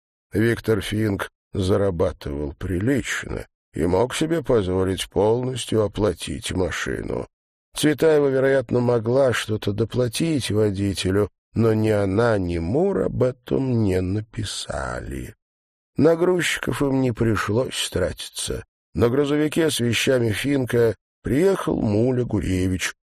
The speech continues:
который помог с переездом. Грузовик привез Мура, Цветаеву и Мулю к дому, что стоит в самом начале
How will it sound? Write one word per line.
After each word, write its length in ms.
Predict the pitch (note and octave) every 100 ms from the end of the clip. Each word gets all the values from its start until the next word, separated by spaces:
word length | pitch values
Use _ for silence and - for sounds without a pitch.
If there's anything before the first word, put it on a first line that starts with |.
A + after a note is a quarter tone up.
| -
который 440 | A2+ - B2+ A#2+
помог 640 | - D2 - D2+ - - - _
с 160 | - -
переездом. 960 | F#2+ F2 - - - - - - - _ _ _ _ _ _ -
Грузовик 680 | - A#2+ D3 F#3+ A3 G3 -
привез 600 | A#2+ C3+ D#3+ D3+ - -
Мура, 560 | G#2+ C#3 D3 C3+ B2+
Цветаеву 920 | A2+ - G2+ A2 G#2+ G#2 F2+ F2 D#2+ D2+
и 160 | -
Мулю 640 | - E2+ D#3 F#3 F3+ F3+ - _ _ _ -
к 160 | C3+ D#3
дому, 400 | F3+ F#3 E3+ D3
что 260 | - B2
стоит 420 | A#2 - C3 B2+
в 100 | -
самом 580 | - D3+ D#3+ D#3 C#3 B2
начале 640 | A2+ G2+ - A#2 A2 G#2